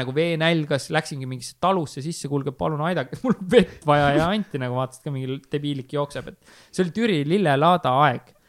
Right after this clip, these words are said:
Ja ma nägin, et inimesed tulid Pärnu poolt vastu mulle autod ja ma tulin sama teed tagasi, nad tulid ka, siis olid lillelaadal ära käinud vahepeal selle kuue tunni jooksul, et noh, mingid sellised asjad, vaata, aga, aga pärast seda,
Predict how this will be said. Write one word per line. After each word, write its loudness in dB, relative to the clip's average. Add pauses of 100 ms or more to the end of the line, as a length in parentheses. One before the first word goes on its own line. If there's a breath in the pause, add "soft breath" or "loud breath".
(200)
Ja 4
ma 0
nägin, 0
et -4
inimesed -2
tulid -2
Pärnu 2
poolt 0
vastu 0
mulle -2
autod 0 (680)
ja -4
ma -2
tulin 0
sama 4
teed 0
tagasi, 2
nad -6
tulid -6
ka, 0
siis -6
olid -10
lillelaadal 0
ära 4
käinud -2
vahepeal -2
selle -4
kuue 2
tunni -2
jooksul, -6
et -12
noh, -2
mingid -4
sellised -4
asjad, -4
vaata, -12
aga, -2 (340 soft breath)
aga -2
pärast 0
seda, 2